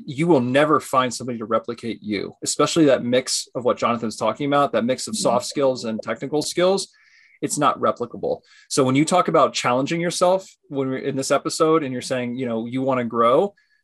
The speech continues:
Speaker 1: growing when you hire people, especially in the space you're in, means that you plus another person is going to equal a new product and equal a new process. And I think lean, like,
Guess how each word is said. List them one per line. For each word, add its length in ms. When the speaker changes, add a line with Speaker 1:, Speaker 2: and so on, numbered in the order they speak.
Speaker 1:
growing 500
when 140
you 120
hire 380
people, 560
especially 420
in 80
the 60
space 360
you're 120
in, 200
means 440
that 260
you 320
plus 260
another 280
person 440
is 140
going 220
to 180
equal 320
a 40
new 460
product 480
and 80
equal 320
a 40
new 140
process. 640
And 100
I 60
think 240
lean, 380
like, 260